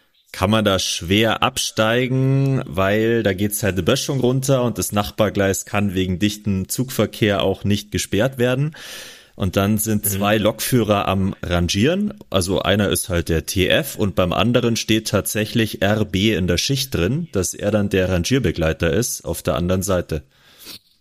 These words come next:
Speaker 2: Ja.
Speaker 1: Also ist auf jeden Fall
Speaker 2: Ist so.
Speaker 1: machbar, ohne gesonderte Ausbildung.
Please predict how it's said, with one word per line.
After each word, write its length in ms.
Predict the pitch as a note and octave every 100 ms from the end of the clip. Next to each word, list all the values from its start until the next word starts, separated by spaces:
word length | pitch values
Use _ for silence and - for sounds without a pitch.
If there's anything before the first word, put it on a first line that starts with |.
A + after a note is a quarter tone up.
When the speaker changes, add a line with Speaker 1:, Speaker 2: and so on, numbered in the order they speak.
| _ _ _ _ _ -
Speaker 2:
Ja. 100 | -
Speaker 1:
Also 240 | F2+ E2
ist 120 | F#2 G#2+
auf 140 | F2+
jeden 240 | G#2 G#2
Fall 180 | A2 A2
Speaker 2:
Ist 60 | F#2
so. 60 |
Speaker 1:
machbar, 360 | F2 - D#2 D#2
ohne 240 | F2+ F#2+
gesonderte 580 | F2 E2 F2+ F#2 F2 E2+
Ausbildung. 560 | D2 D#2 - D#2 D#2